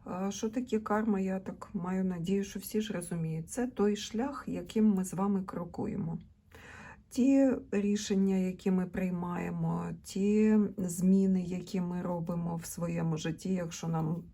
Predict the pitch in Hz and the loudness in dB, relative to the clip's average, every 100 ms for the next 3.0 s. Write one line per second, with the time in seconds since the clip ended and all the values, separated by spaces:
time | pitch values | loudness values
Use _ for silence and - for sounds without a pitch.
0 | - - 208 214 185 151 156 160 165 165 | -20 -2 0 2 0 0 0 0 0 0
1 | 160 165 - 151 175 180 190 165 - 156 | 0 -2 -4 -4 -2 2 2 2 -4 -6
2 | - 175 175 156 - - 156 160 165 | -4 -4 -2 -4 -6 -8 -4 -2 -4